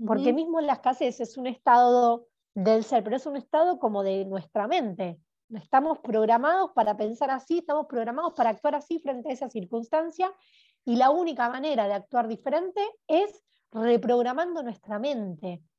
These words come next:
Speaker 2: Sí,
Speaker 1: Por
Speaker 2: sí.
Speaker 1: eso el tema de la abundancia no es, "Cuando venga plata voy a pensar diferente". No, no, por más de que tengas mucha plata, si vos tenés mentalidad de escasez,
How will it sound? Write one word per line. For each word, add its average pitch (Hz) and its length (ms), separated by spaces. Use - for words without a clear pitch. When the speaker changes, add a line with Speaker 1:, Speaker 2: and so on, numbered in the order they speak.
Speaker 2:
Sí, 196 320
Speaker 1:
Por 247 160
Speaker 2:
sí. - 0
Speaker 1:
eso 320 320
el 339 140
tema 311 240
de 285 80
la 247 100
abundancia 285 580
no 311 220
es, 330 300
"Cuando 254 280
venga 359 340
plata 349 320
voy 254 160
a 233 80
pensar 214 300
diferente". 180 640
No, 240 800
no, 233 680
por 254 180
más 311 160
de 359 60
que 285 100
tengas 285 280
mucha 302 480
plata, 190 560
si 254 200
vos 370 220
tenés 330 280
mentalidad 220 480
de 277 60
escasez, 302 640